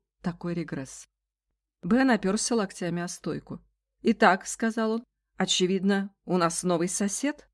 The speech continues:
«Я слышала», — сказала Эсси. Весь Плезант-Корт лихорадочно обсуждал нового соседа. Здесь не было новых людей с тех пор, как переехала мама Эсси. «Эндж сообщила мне вести с полей.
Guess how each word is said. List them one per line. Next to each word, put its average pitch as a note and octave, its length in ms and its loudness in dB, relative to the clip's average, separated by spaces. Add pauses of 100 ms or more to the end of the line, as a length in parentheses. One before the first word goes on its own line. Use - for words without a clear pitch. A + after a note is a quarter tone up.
(520)
«Я C4 140 -2
слышала», — D#3+ 640 -8 (320)
сказала G3+ 500 -4
Эсси. - 480 -12 (840)
Весь A3 360 6
Плезант-Корт G3 840 -2
лихорадочно G#3 760 -2
обсуждал F3+ 800 -6
нового F#3 520 -2
соседа. D#3 760 -8 (800)
Здесь G#3 320 0
не A#3+ 140 4
было G3+ 220 2
новых G3 340 0
людей G3+ 320 0
с - 80 -10
тех G3+ 220 -6
пор, C#4+ 220 -8 (120)
как F#3+ 200 0
переехала G3+ 600 0
мама F3 380 -4
Эсси. C#3 500 -6 (1040)
«Эндж A3 320 4
сообщила A3 640 2
мне A3 180 4
вести G3 320 -2
с - 140 -6
полей. D3 440 -8